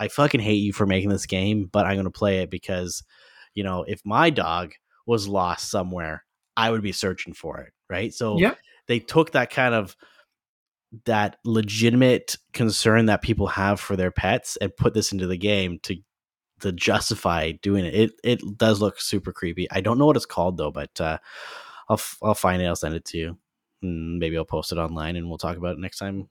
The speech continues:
Speaker 1: <laughs> on our, on our next episode. But, uh, yeah, Slender Man, never gonna play it.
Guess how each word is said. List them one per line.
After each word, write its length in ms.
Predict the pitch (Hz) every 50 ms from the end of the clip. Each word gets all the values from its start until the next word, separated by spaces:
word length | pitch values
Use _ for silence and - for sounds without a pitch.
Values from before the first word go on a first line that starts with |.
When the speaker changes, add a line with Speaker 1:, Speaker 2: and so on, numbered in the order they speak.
| _ _
Speaker 1:
<laughs> 120 | _ - -
on 100 | 101 101
our, 380 | 107 - - - 147 120 131
on 140 | 98 110 107
our 80 | 110 107
next 240 | 107 107 101 -
episode. 340 | 113 117 117 101 92 87 78
But, 180 | 82 85 - _ - - - - - - - - - - - - - - _ _ _ _ _ _ _
uh, 340 | - 107 107 107 107 107 104 -
yeah, 180 | 117 123 120 113
Slender 300 | - - - 135 131 131
Man, 300 | 131 131 127 127 127 - _
never 300 | - 123 123 120 113 107
gonna 120 | 104 101 95
play 260 | - 95 92 92 92
it. 80 | -